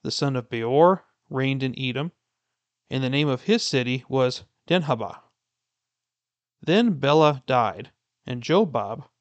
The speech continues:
the son of Zerah of Bozrah, became king in his place.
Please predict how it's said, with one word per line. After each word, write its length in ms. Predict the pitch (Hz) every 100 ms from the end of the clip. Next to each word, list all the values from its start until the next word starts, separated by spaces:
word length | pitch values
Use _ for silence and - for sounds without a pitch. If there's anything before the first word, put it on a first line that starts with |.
| _
the 100 | 131
son 400 | - 151 139 143
of 180 | 131 127
Zerah 500 | 143 165 120 87 - -
of 200 | 135 123
Bozrah, 540 | 143 185 131 92 - _ _ _ _ _
became 340 | 127 - 123
king 240 | 113 156 160
in 80 | 131
his 140 | 123
place. 600 | - 135 110 - - -